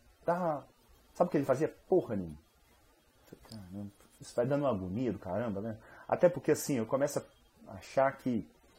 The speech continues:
"Poxa, esse cara tá me pagando a consulta, eu não tô conseguindo mudar a vida dele." Isso me angustia, tá?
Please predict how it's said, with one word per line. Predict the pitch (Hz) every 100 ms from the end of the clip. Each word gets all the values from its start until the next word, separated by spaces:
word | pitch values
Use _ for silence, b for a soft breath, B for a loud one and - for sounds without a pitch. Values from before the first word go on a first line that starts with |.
| b b - _
"Poxa, | - 104
esse | -
cara | 143 135
tá | 143
me | 143
pagando | 113 98 131
a |
consulta, | - 98 - 135 151 139 - 117 101 - - - - - -
eu | 135
não | 139
tô | 180
conseguindo | 147 135 127 135
mudar | 117 123
a | 113
vida | 110
dele." | 101 139 95
Isso | - 85 92 120 78 76
me | 104 143
angustia, | 180 175 - - 107 85 - _ _ _ _ _ _ _ _
tá? | 104